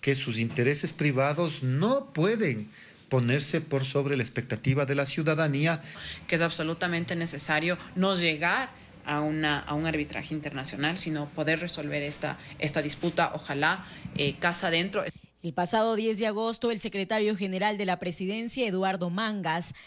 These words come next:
Speaker 3: a nombre del presidente de la República, envió esta carta al alcalde Mauricio Rodas,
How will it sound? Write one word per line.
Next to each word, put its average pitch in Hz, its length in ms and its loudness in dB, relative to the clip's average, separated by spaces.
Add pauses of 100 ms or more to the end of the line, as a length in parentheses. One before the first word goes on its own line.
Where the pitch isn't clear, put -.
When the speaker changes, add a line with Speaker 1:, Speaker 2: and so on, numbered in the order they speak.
(140)
Speaker 3:
a 180 100 0
nombre 240 480 4
del 196 180 2
presidente 202 540 -2
de 190 100 4
la 175 100 4
República, 220 580 -2
envió 175 260 2
esta 202 240 0
carta 220 360 0
al 190 80 2
alcalde 202 520 0
Mauricio 185 460 0
Rodas, 175 480 0